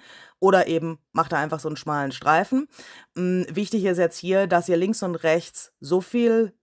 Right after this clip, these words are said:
Überstehen habt, dass ihr da noch gut kleben könnt. Ja, also dass dieses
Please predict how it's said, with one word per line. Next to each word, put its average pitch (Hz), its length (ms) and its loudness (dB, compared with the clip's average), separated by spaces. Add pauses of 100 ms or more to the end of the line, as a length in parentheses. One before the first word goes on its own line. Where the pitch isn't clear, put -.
(180)
Überstehen 165 640 0
habt, 185 320 -2 (280)
dass 180 180 0
ihr 185 80 2
da 175 100 6
noch 180 240 0
gut 190 260 -4
kleben 165 460 -2
könnt. 123 460 -12
Ja, 151 100 2
also 170 160 0
dass 160 160 -2
dieses 160 540 -4